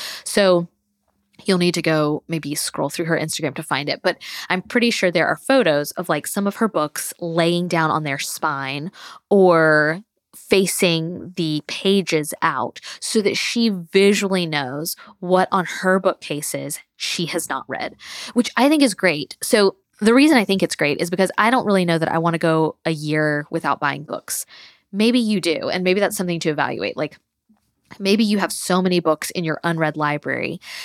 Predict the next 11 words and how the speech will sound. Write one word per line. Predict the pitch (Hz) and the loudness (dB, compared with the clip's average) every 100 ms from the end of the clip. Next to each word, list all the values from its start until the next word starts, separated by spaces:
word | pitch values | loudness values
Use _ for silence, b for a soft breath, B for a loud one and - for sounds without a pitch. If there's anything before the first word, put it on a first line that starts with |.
| B | B
that | - 196 | 2 4
it | 185 | 4
would | 190 | 4
be | 190 | 2
worth | 170 170 180 175 180 - - - _ _ _ | 0 2 4 2 -2 -8 -12 -14 _ _ _
fasting, | - 285 - - - 170 262 320 | -2 0 -2 -4 -4 -4 -4 -4
to | 196 | -2
use | 151 156 | -2 -4
a | |
spiritual | - 139 139 - | -6 -6 -6 -8
term, | - 127 | -6 -6